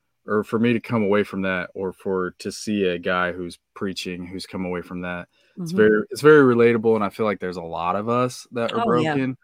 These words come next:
Speaker 2: Hundred percent.
Speaker 1: And
Speaker 2: Yeah.
Speaker 1: so it's, it's always good to see that, or not, and I, I don't wish brokenness on anybody, but, like, um,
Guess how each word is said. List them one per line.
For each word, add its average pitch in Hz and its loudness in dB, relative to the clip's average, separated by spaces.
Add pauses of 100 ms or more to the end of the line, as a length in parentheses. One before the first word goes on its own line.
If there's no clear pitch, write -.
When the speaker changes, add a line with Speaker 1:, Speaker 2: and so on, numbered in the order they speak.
(140)
Speaker 2:
Hundred 156 -6
percent. 160 -6
Speaker 1:
And - -6
Speaker 2:
Yeah. 170 -4
Speaker 1:
so 101 -2
it's, 90 -6
it's - -10
always 101 -4
good 95 -6
to 90 -12
see 95 -10
that, 85 -8
or 98 -6
not, 110 -2
and 123 -6
I, 127 -4
I - -2
don't 120 -2
wish 104 -2
brokenness 92 -8
on 90 -10
anybody, 87 -8
but, 87 -8
like, 90 -8 (500)
um, 87 -10